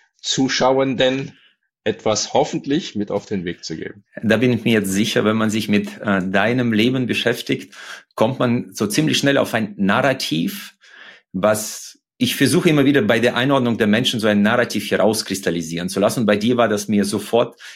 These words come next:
Speaker 2: klar und da möchte ich dich zitieren. "Entscheidend ist nicht, was passiert, sondern was du daraus machst."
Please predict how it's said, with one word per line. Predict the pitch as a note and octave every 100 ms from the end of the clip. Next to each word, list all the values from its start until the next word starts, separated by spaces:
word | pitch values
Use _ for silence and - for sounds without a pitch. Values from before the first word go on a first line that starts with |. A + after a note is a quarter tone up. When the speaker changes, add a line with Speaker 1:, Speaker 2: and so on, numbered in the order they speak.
| _
Speaker 2:
klar | - - G2+ A#2+ C#3 -
und | G#2+
da | G#2+
möchte | G#2 A2+ -
ich | F#2+
dich | F2+ B2 -
zitieren. | - - - B2 B2+ C3 D3+ - - _ -
"Entscheidend | G#2+ G#2 A2 B2+ D#3+ D3+
ist | C#3
nicht, | B2+ B2+ D3 -
was | A#2+ A#2 -
passiert, | G#2+ G#2 - A#2+ D3 - - _ _ _ _
sondern | - F2+ A2+ B2+ A2+
was | G#2+ G2+ -
du | A2+
daraus | B2 G#2 G2+ G2+ G#2 G2+ -
machst." | F2 - - - - _